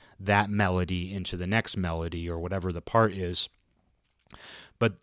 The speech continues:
you know, and, and I wouldn't even, you know, I wouldn't even want to be quoted on this. I don't even like that I'm breaking down why playing something three times makes sense, but that's the best way I could ever hope to explain it, is that, you know,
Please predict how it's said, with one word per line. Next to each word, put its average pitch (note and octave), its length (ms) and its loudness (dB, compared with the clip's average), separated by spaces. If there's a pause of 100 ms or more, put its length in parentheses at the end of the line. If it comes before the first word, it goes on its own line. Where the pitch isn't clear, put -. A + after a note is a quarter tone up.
you B2 120 0
know, A2 100 4
and, B2+ 240 2
and C3+ 160 2
I D3 60 10
wouldn't F3+ 260 12
even, D3+ 400 4 (640)
you C3 140 -4
know, C#3 60 6
I - 20 10
wouldn't E3+ 200 10
even E3 120 8
want D3 140 8
to B2 40 2
be A#2 80 2
quoted A#2 500 2
on F2+ 220 0
this. - 480 -4 (720)
I A#2 40 4
don't C3 140 8
even B2 200 4
like A2 300 4
that G#2 100 2
I'm F#2 140 0
breaking G2+ 400 2
down F#2+ 560 0 (180)
why G2+ 600 4
playing G#2 340 2
something F#2 400 -2
three G#2 260 -2
times F#2+ 460 -2
makes F#2 320 0
sense, G2+ 540 4 (320)
but A2+ 80 2
that's C#3 200 6
the C#3 120 4
best A2+ 400 4
way G2 400 2
I F#2+ 80 -6
could G2 160 -4
ever F#2+ 180 -2
hope F#2 240 -2
to F#2 120 -6
explain G2 520 -2
it, D#2 180 -6
is F#2 200 -6
that, F2+ 240 -4 (320)
you G2 80 -4
know, F2+ 180 -2